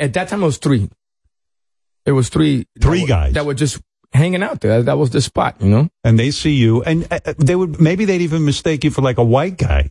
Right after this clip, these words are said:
Speaker 2: You know what I mean? You're
Speaker 1: Oh, definitely.
Speaker 2: Right?
Speaker 1: Oh, in Miami, it's, it's, you, you know, they'd be like, "Man, fuck you, cracker." And then you're going,
Speaker 2: <laughs>
Speaker 1: Yeah, yeah, yeah.
Speaker 2: Cracker.
Speaker 1: Yeah, yeah, that's what they say then. "Yeah,
Speaker 2: Yeah.
Speaker 1: yeah, fuck you, cracker." And then you...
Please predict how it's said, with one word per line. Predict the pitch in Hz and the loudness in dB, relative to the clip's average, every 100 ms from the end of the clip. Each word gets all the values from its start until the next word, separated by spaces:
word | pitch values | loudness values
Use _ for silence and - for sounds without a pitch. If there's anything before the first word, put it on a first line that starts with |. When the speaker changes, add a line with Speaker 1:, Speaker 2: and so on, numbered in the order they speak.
| - | 0
Speaker 2:
You | 104 | 2
know | 110 | 4
what | 123 120 | 2 2
I | 123 | 0
mean? | 127 147 160 - | 0 0 -2 -2
You're | 139 123 | -2 0
Speaker 1:
Oh, | 208 135 | -2 -2
definitely. | 139 202 - 98 80 | -4 -4 -2 -4 2
Speaker 2:
Right? | 104 127 175 - | 2 2 -4 -6
Speaker 1:
Oh, | 202 175 | -6 -4
in | 143 | -2
Miami, | 139 180 190 165 165 | -2 -4 -4 -4 -2
it's, | 151 - | -4 -2
it's, | 147 120 | -4 -2
you, | 139 147 147 | -2 0 0
you | 143 151 | 2 2
know, | 151 | 0
they'd | 151 | 0
be | 147 | 0
like, | 139 | -2
"Man, | 151 165 | -2 -4
fuck | - 202 180 | -2 -4 -2
you, | 170 | -2
cracker." | 175 - 180 - | -4 -4 -8 -2
And | 135 139 | -2 -2
then | 139 | -2
you're | 147 | -2
going, | 127 117 104 - 320 | 0 0 -2 -4 -6
Speaker 2:
<laughs> | 294 | -2
Speaker 1:
Yeah, | 156 - - | -2 -4 -4
yeah, | 156 101 | -2 -2
yeah. | - | -4
Speaker 2:
Cracker. | - 208 98 139 | -4 -6 -6 0
Speaker 1:
Yeah, | 185 226 | 2 2
yeah, | 220 269 | 0 -2
that's | 208 190 | -4 -4
what | - | -2
they | 190 | -2
say | - - | -2 -4
then. | - - | -4 -2
"Yeah, | 135 | -2
Speaker 2:
Yeah. | 175 | 0
Speaker 1:
yeah, | 190 | -2
fuck | - 240 233 | -2 -2 0
you, | 196 | 0
cracker." | 226 226 - | 0 -4 -2
And | 156 | 0
then | 170 175 | 0 0
you... | 143 | -2